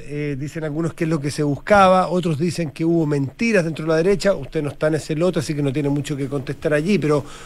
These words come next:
¿cómo se dio el acuerdo y qué explica el acuerdo que hace que usted con los udi estén votando igual?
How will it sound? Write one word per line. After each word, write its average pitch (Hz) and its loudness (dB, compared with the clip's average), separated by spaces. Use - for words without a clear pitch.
¿cómo 226 6
se - 4
dio 202 6
el 208 8
acuerdo 208 6
y 180 -2
qué - 2
explica 226 2
el 175 6
acuerdo 190 2
que 175 4
hace 165 0
que 190 6
usted 180 2
con 170 2
los 151 2
udi 196 6
estén 160 -2
votando 160 2
igual? 120 0